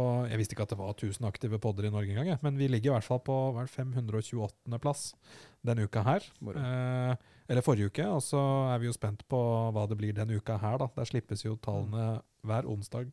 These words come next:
Speaker 1: klokken tolv.
Speaker 2: Hver onsdag klokken tolv.
Speaker 1: Så vi håper denne episoden vil være med å dytte det, dytte
Speaker 2: Ja, ja.
Speaker 1: det opp.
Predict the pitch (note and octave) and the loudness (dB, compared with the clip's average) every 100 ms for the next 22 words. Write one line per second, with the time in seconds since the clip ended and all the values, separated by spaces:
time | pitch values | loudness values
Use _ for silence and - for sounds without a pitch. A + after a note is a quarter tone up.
0 | - C3 D#3+ D3 - - - _ _ - | -6 -6 -6 -8 -8 -10 -12 _ _ -12
1 | A#2+ A2+ G#2 A2 A2 G#2+ G2+ - F#3 D#3+ | -8 -8 -8 -8 -8 -8 -8 -4 -4 -4
2 | - - A#2+ A2 C#3+ B2+ G#2+ A#2+ C3 A2+ | -10 0 2 4 6 6 6 2 2 2
3 | G#2+ C#3+ C#3 A#2+ C#3+ C#3 - G#2 A2+ A#2 | 2 0 2 2 4 2 2 -2 0 0
4 | A2+ A2+ A2+ D3+ G#2 | 0 -2 -2 -2 -4